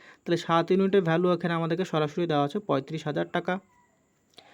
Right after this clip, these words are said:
পঁয়ত্রিশ হাজার টাকা যদি সাত ইউনিট ভ্যালু হয় তাহলে এখান থেকে আমরা এক ইউনিট ভ্যালু কত পর-, করতে পারি? সাত দিয়ে পঁয়ত্রিশ কাটলে এটা হয় পাঁচ সাতে পঁয়ত্রিশ আর তিনটে শূন্য, তার মানে এক ইউনিটের ভ্যালু আমরা পেয়ে যাবো পাঁচ হাজার।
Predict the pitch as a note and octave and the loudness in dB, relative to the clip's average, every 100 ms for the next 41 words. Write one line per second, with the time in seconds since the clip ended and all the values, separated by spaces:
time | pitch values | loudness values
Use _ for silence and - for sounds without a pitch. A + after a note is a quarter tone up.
0 | - _ - F3 E3+ G3+ G3 G3+ G3+ G3+ | -20 _ 0 2 4 4 4 2 2 0
1 | G3 G3+ G3+ G3 E3 D#3 F3+ F#3 E3+ F3+ | 2 2 2 0 0 2 0 0 0 2
2 | F#3 D#3 E3 E3 E3 F3 F3+ F#3 F3+ D3 | 2 2 2 0 0 0 0 0 2 0
3 | C#3 E3+ F3 E3+ F3 E3+ E3+ E3+ F3 F3 | 0 -2 -2 0 0 0 -2 -2 -4 -4
4 | - _ _ - F3 F3+ F#3+ A3 - D#3+ | -20 _ _ -2 -2 0 0 0 0 -2
5 | D#3+ F3+ F3 D3+ D#3 - E3 E3 E3 E3 | 0 -2 0 -2 -4 -6 -4 -2 -2 -2
6 | F3 F3 D#3 D3 - E3 E3 D#3+ D#3 F#3+ | -4 -4 -2 -4 -4 -6 -2 0 0 0
7 | A3+ - - - - _ E3 E3 F#3 F3 | -2 -4 -20 -20 -20 _ -8 0 2 2
8 | E3+ F#3 G3+ D#3+ D#3+ D#3+ D#3 D3+ E3+ F#3 | 0 0 2 0 0 -2 0 0 0 0
9 | F#3 D#3+ D3 C#3+ C#3+ C#3+ D3 F3 F#3 F3+ | 0 0 2 2 2 0 -2 0 0 0
10 | F3+ E3+ | 2 -2